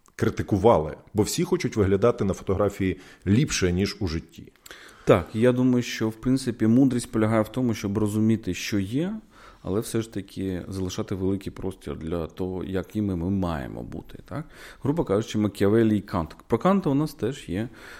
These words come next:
Speaker 2: до речі, подкаст на Культі. От чого все ж таки нас може навчити Макіавеллі, як, ну, буквально кількома фразами, я би сказав?
Speaker 1: Макіавеллі вчить дуже добре одного. Не, не одного, брешу. Кількох речей.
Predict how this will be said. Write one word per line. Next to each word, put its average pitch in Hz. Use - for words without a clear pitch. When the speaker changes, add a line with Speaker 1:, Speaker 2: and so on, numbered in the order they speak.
Speaker 2:
до 110
речі, 101
подкаст -
на 85
Культі. -
От 139
чого 233
все 202
ж 170
таки 131
нас 127
може 123
навчити 107
Макіавеллі, 95
як, 82
ну, 113
буквально 139
кількома 107
фразами, 62
я -
би -
сказав? -
Speaker 1:
Макіавеллі 117
вчить -
дуже 107
добре 95
одного. 80
Не, 101
не 95
одного, 76
брешу. 80
Кількох -
речей. -